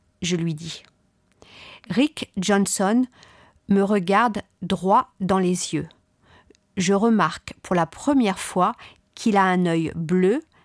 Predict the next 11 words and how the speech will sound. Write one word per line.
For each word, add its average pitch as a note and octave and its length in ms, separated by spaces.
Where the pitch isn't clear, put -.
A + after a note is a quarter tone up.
et F#3 160
un F3+ 160
œil F#3 400
vert. « F3 640
Votre A#3 400
collègue C#4 540
m'a G#3 200
dit A#3 400
que A3 120
vous G3 340
êtes - 280